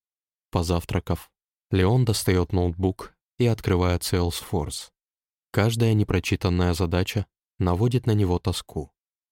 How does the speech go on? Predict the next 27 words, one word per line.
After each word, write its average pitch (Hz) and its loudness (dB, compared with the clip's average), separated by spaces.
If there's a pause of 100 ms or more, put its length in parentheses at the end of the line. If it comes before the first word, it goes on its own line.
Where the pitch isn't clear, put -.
(180)
Их 113 -2
мышиная 92 2
возня 90 0 (220)
теряет 117 0
всякий - -4
смысл. 87 -4 (720)
Ещё 90 0
месяц 107 -2
назад 92 -2 (380)
он 117 2
хотя 104 0
бы 95 0
примерно 92 2
понимал, 92 0
куда 98 -2
их 113 -2
компания 90 2
движется 90 -2 (400)
и 87 0
чем 120 -2
станет 90 0
через 87 -2
год, - -4 (200)
три, 82 -2 (220)
пять. 85 -2 (460)
Но 90 2
теперь... 87 -2